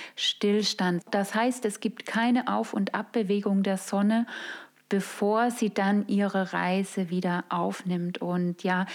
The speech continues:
manche sprechen hier wirklich von den drei Tagen der Dunkelheit, endet sozusagen dann am dreiundzwanzigsten Dezember.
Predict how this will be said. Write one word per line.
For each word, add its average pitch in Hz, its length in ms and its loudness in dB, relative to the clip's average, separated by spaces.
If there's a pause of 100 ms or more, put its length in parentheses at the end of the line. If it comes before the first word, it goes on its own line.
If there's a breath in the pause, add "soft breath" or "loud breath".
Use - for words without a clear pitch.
(180 loud breath)
manche 208 300 2
sprechen 220 500 0
hier 185 220 2
wirklich 202 340 0
von 190 220 0
den 185 180 2
drei 196 360 0
Tagen 185 520 0
der 175 140 0
Dunkelheit, 233 1000 2 (720 loud breath)
endet 208 520 4
sozusagen 190 1040 0
dann 190 260 2
am 180 220 0
dreiundzwanzigsten 180 1600 -2
Dezember. 180 800 -4